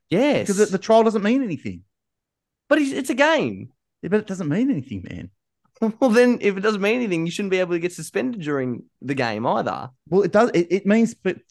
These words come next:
Speaker 2: things to people's health.
Speaker 1: Okay.
Speaker 2: There's gotta be consequences if you take someone's head off.
Speaker 1: Yeah,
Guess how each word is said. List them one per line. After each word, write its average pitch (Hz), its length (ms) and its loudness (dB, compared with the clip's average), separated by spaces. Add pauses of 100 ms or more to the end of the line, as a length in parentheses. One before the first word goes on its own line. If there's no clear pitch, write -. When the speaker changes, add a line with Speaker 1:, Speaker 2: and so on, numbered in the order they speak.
Speaker 2:
things 165 220 0
to 156 80 -4
people's 120 340 -2
health. 185 400 -2 (1040)
Speaker 1:
Okay. - 180 -4 (380)
Speaker 2:
There's 185 140 2
gotta 254 180 4
be 240 80 2
consequences 202 720 0
if 156 140 -4
you 131 80 -6
take 156 240 -4
someone's 135 340 0
head - 160 2
off. - 400 -4 (280)
Speaker 1:
Yeah, 160 260 2